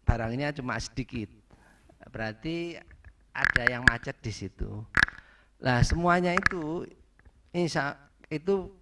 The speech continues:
bisa diselesaikan ketiga problem besar itu di bangsa kita itu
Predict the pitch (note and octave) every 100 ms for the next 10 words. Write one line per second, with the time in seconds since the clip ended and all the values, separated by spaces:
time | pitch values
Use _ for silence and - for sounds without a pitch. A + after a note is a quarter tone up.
0 | _ - C#3+ - D#3 C#3+ C#3 C#3+ D3 C3+
1 | - A#2 - G#2 B2 D#3 C#3 C#3 _ -
2 | A#2+ C3 - A#2+ A#2 B2+ A#2+ A#2+ A2 -
3 | - A#2 G#2+ - G#2+ B2 D3 - - _
4 | _ _ _ _ - - - A2 A2+ G#2+
5 | G#2 - G#2+ A2 G2+ G2 F#2+ - D3+ D#3+